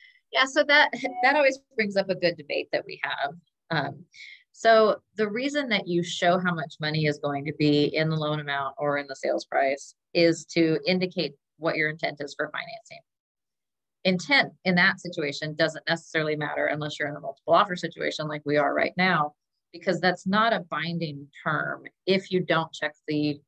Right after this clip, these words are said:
uh, third-party financing addendum. So legally what happens is if you don't check any of those boxes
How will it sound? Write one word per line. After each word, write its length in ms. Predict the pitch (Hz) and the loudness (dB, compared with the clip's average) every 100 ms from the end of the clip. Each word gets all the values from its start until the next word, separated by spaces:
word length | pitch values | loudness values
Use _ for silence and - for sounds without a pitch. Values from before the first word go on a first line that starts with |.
| - | -6
uh, 160 | 151 143 | -4 -2
third-party 460 | 160 151 143 143 | -4 -2 -2 -2
financing 400 | 147 143 135 - - | -4 -8 -10 -14 -18
addendum. 240 | - - _ _ _ _ | -14 -16 _ _ _ _
So 460 | _ 175 160 156 - _ | _ 4 4 2 -6 _
legally 360 | 190 247 220 180 | -2 2 2 2
what 160 | 165 165 | 0 -2
happens 400 | 151 160 156 151 | -4 -6 -6 -4
is 180 | 151 | -4
if 120 | 151 156 | -4 0
you 80 | 196 | 2
don't 180 | 196 | 2
check 160 | 202 190 | 0 0
any 240 | 180 185 214 | 2 2 0
of 120 | 208 | 0
those 180 | 214 - | -2 -2
boxes 640 | 151 - - - 139 | -4 -4 -8 -6 -8